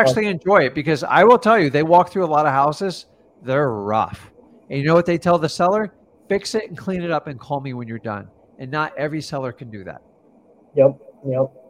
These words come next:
Speaker 1: That's where we come in.
Speaker 2: Or have 'em call you if they're tired and old listings. But I'm telling you guys, I do not talk to realtors till the ninety-first day of the listing because they're not open to the conversation. They gotta have pain on the market. When they have pain on the market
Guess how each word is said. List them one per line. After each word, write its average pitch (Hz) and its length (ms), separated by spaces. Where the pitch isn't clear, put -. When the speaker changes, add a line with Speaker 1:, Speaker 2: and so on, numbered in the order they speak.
Speaker 1:
That's 135 180
where 127 100
we 117 80
come 110 200
in. 110 140
Speaker 2:
Or 190 300
have 170 180
'em 180 100
call 185 220
you 175 160
if 147 80
they're 147 120
tired 156 420
and 147 80
old 143 180
listings. 143 480
But 131 100
I'm 185 200
telling 190 220
you 160 80
guys, 139 260
I 147 160
do 180 120
not 175 280
talk 170 200
to 165 80
realtors 143 460
till 139 160
the 120 100
ninety-first 120 640
day 117 120
of 110 100
the 104 80
listing 165 440
because 156 300
they're 143 160
not 143 220
open 151 280
to 151 120
the 135 100
conversation. 117 800
They 117 140
gotta 156 440
have 160 400
pain 160 360
on 139 80
the 131 60
market. 131 360
When 117 120
they 113 80
have 135 240
pain 147 200
on 160 80
the 156 60
market 175 440